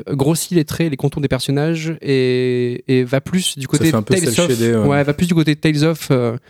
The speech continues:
Speaker 1: du jeu vidéo que du côté, euh, du côté Final Fantasy, quoi. Voilà. Et ensuite, euh, on va rester sur un J R P G pour mon top de l'année, puisque mon jeu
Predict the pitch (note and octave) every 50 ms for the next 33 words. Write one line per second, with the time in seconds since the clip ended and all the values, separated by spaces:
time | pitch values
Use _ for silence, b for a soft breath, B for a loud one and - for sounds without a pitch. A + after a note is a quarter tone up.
0 | b b b b b b b b - C3 C3 C3+ C3 C3 C3 C#3+ D#3 E3+ E3 -
1 | D3 C3 B2+ - - B2+ - - C#3+ C#3+ C3 A#2+ A#2 A#2 A2+ A2+ A2+ A2+ A2+ A#2
2 | A2+ B2+ - C#3+ - C#3+ B2 A#2 A#2+ - B2 A#2 A2 - - A2 - _ _ b
3 | b b b b b _ _ _ _ _ _ _ _ _ _ _ _ _ _ _
4 | _ _ _ _ _ _ _ _ - - D3 - C4 A3+ G3+ G#3 G#3+ - _ _
5 | _ _ - - C4 B3+ A3+ G3 F3 - - E3+ F3+ - _ - - - D3 C3
6 | B2+ B2 B2 A#2+ C3+ C3 C3 B2+ - D#3+ D#3+ - - - C3 A#2+ A2+ A2 G#2+ G#2
7 | G#2 G#2 G#2+ A#2+ C#3 D3 - - - B2 B2+ C#3+ - - B2+ A#2 A2 G#2+ A2 _
8 | _ - - D#3 - C3+ B2 C#3+ C3+ B2+ A2+ G#2 G#2+ - - _ - - C3+ -
9 | - - A#2+ A#2+ A#2 A#2 A#2 A2+ A2+ A2+ A#2 A#2+ A#2 - D3+ D3 C#3+ D3